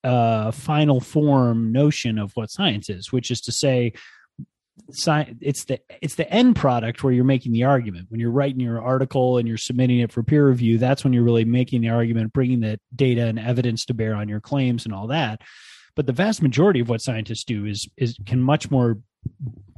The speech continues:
can much better be characterized as sense making. So I think that's why, that's the other reason we wanted to talk about this is,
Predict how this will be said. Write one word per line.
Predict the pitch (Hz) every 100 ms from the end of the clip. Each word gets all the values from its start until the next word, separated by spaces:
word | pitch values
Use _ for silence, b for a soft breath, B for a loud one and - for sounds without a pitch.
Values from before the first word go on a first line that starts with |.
| - -
can | 123
much | 131 -
better | 139 165 143
be | 120
characterized | 101 104 101 - 104 95 98 - -
as | 117 110 104 107 101 - - _ -
sense | - 127 -
making. | 90 - - -
So | -
I | 123
think | 135 127
that's | 165 165
why, | 160 123 113 131
that's | 139 147
the | - 127
other | 127
reason | 117 110 117
we | 107
wanted | 110 107 123
to |
talk | 214 180
about | 135 113
this | 123 123
is, | 127 120 -